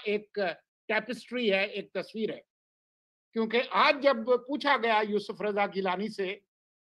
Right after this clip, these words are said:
तो उन्होंने कहा कि जी, अ, अ, अभी तक तो ऐसी कोई बात नहीं है और मैं कल जीतूंगा। तो ये जो, अ, मुर्शिद पाक का जो एतमाद है, मैं कुर्बान जाऊं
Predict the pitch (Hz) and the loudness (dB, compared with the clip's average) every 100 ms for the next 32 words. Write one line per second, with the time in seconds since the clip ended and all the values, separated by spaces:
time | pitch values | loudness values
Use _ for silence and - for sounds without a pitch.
0 | _ 254 269 277 302 302 311 294 294 302 | _ 0 2 2 2 0 2 4 4 2
1 | 254 302 311 294 294 220 190 190 _ 233 | 0 2 2 0 -2 -6 -12 -20 _ -4
2 | 214 202 214 - 240 311 311 - 285 254 | -4 -2 -6 -2 2 2 2 2 4 4
3 | 226 269 254 233 208 202 - 226 208 196 | 2 0 4 6 6 4 2 -2 2 4
4 | 233 220 226 240 233 233 196 220 220 180 | 4 4 4 4 4 2 2 0 0 -2
5 | 147 - _ _ _ _ _ _ _ _ | -4 -10 _ _ _ _ _ _ _ _
6 | _ 226 226 226 294 330 302 294 285 262 | _ 2 2 4 4 6 8 10 10 8
7 | 214 - _ _ _ _ _ - 214 214 | 4 -6 _ _ _ _ _ 0 2 4
8 | 180 240 233 294 214 - 220 262 262 247 | 4 2 2 0 -2 0 4 4 2 0
9 | 247 240 226 196 190 185 220 254 196 202 | 2 2 2 0 0 2 4 4 2 2
10 | 196 208 208 202 190 208 247 220 196 196 | 2 -2 -2 -2 4 6 6 6 4 4